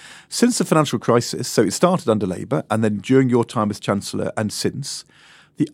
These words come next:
underlying growth, despite migration, the underlying growth of the economy because of weaker productivity has just been much, much slower. And this isn't a British phenomenon. It's been happening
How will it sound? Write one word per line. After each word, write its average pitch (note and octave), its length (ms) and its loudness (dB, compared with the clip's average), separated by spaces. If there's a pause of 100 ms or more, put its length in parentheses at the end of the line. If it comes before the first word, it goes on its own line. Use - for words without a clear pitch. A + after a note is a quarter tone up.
underlying D3 800 4
growth, G2 300 -4
despite F#3+ 420 -4
migration, A#2+ 580 0
the G#2 220 -6
underlying D#3+ 480 0
growth G2+ 380 -6
of F#2+ 100 -14
the A2+ 60 -2
economy G#2 400 -4
because - 240 -8
of F#2+ 200 -8
weaker C#3+ 280 -2
productivity G#2 640 -8
has A2 120 -10
just - 200 -12
been B2 220 -2
much, - 480 -6 (300)
much - 360 -2
slower. - 460 -4 (340)
And C#3 200 0
this F3+ 160 2
isn't F#3 180 -2
a B2 40 2
British C3+ 360 2
phenomenon. F#2 520 -4
It's - 100 -14
been C3 140 -4
happening B2+ 420 -2